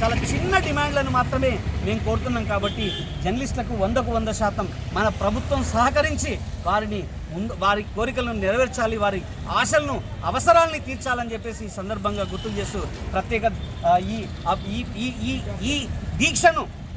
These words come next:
అతి త్వరలో క్లోజ్ చేయాలి. ఎందుకంటే రేపు గ్రామ పంచాయతీ స్థాయిలో ఉండేటువంటి గ్రామ అధ్యక్షులతో రేపు, ఆ, మన,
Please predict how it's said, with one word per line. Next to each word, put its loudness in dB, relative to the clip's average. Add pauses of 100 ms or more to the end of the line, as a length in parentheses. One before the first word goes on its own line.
(160)
అతి -2
త్వరలో 8
క్లోజ్ 2
చేయాలి. 2
ఎందుకంటే 0
రేపు 0 (360)
గ్రామ 4
పంచాయతీ 2
స్థాయిలో 2
ఉండేటువంటి -2
గ్రామ 2
అధ్యక్షులతో -2 (300)
రేపు, 0 (520)
ఆ, 6
మన, 4